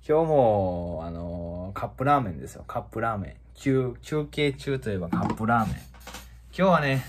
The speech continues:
こってり、これでいきましょう。こってり一筋。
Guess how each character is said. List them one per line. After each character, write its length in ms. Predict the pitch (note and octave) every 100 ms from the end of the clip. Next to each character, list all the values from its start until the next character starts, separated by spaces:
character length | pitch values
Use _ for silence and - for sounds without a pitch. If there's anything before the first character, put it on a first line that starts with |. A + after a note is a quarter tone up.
| -
こ 80 | C3+
っ 80 |
て 100 | C3+
り、 80 | C#3+ C#3 -
こ 120 | C#3+
れ 80 | D3
で 40 | C3
い 20 |
き 80 | C3
ま 100 | A#2+
し 80 |
ょ 60 | A2+
う。 80 | - -
こ 120 | - F3+
っ 220 | F3 -
て 160 | A#3+ A3+
り 300 | C#3+ A#2 - -
一 240 | G3 F3+ F#3+
筋。 460 | F3 F3 C#3 C3+